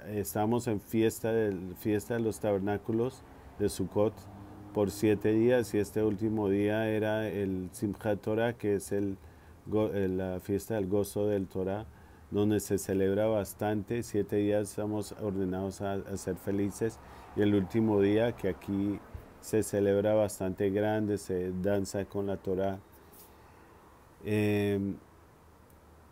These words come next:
entonces estaban, no estaban alertados, no estaban preparados para lo que había ocurrido. Y los, eh, soldados, eh, se metieron a Israel,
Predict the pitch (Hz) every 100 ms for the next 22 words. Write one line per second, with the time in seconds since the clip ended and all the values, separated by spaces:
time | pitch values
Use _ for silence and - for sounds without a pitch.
0 | - - - - 107 104 - 107 98 113
1 | 113 110 - - - - - - - -
2 | - - - - - - 101 - 104 101
3 | 107 107 107 - - - 107 107 101 113
4 | 107 107 107 - 110 104 104 87 123 127
5 | 113 104 98 - 110 104 107 98 104 98
6 | 101 101 107 104 - 110 104 92 101 98
7 | 95 85 - 101 98 101 - 107 110 113
8 | 101 - - - - - - - - -
9 | 117 120 127 127 120 - 127 120 117 117
10 | 117 - 123 117 123 135 139 139 123 123
11 | 120 117 110 123 113 104 120 127 135 147
12 | 151 151 - - 117 107 101 104 113 127
13 | 139